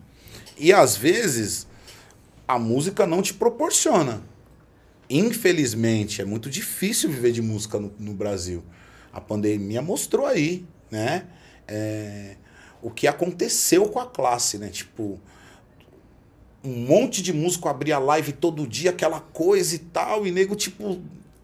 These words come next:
falando nada com nada. A pandemia me assustou muito, mas me mostrou, assim,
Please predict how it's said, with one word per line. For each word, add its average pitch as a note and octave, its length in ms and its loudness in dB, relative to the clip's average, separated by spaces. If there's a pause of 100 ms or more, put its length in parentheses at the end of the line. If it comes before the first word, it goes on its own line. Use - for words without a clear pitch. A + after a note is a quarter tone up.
(120)
falando F3+ 360 4
nada F#3 320 4
com G#3 240 -6
nada. F#3+ 540 4 (420)
A G#2 60 -4
pandemia D3 460 0
me E3 100 -2
assustou E3 480 0
muito, D#3+ 280 -2
mas E3 140 -4
me E3 80 -4
mostrou, D#3+ 520 -2
assim, D3+ 440 -2